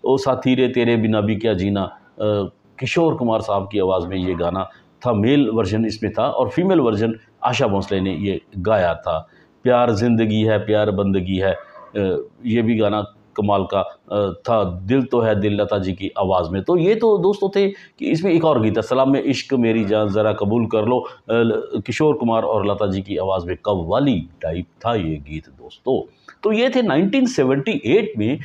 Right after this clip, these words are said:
जो टॉप टेन की बेहतरीन फिल्में थी दोस्तों, उन्हीं के बारे में आज इस वीडियो में आपको बताया गया। वीडियो कैसा लगा?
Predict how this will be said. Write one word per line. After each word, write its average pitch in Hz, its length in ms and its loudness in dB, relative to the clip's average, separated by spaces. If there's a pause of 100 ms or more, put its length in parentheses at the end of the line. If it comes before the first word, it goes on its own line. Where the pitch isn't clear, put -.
(200)
जो 160 160 2
टॉप 151 460 0
टेन 131 160 2
की 131 220 -4
बेहतरीन 110 680 0
फिल्में 90 420 -4
थी 90 140 -8
दोस्तों, 120 720 -4
उन्हीं 170 200 4
के 107 100 0
बारे 85 240 0
में 92 140 -4
आज 101 240 -2
इस 101 220 -6
वीडियो 80 260 -6
में 78 120 -6
आपको 76 240 -8
बताया 67 340 -8
गया। - 240 -20 (280)
वीडियो 151 400 2 (360)
कैसा 104 240 0
लगा? 95 400 -2